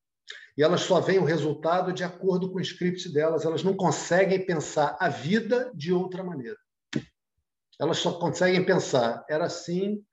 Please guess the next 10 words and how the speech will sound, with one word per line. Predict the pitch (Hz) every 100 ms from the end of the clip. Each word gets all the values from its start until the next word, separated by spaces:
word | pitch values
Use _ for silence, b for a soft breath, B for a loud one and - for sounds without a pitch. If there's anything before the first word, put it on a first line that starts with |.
| _ _ _ _ _
que | 190
devia | 170 131 151
estar | 143 - 139
acontecendo. | 135 131 - - 101 101 104 _ _ _ _ _ _ B B B B -
Essa | 143 180 - 208 208
é | 160
uma | 156
maneira | 151 143 139 139
de | 135
pensar | 139 113 - 135 151 180 175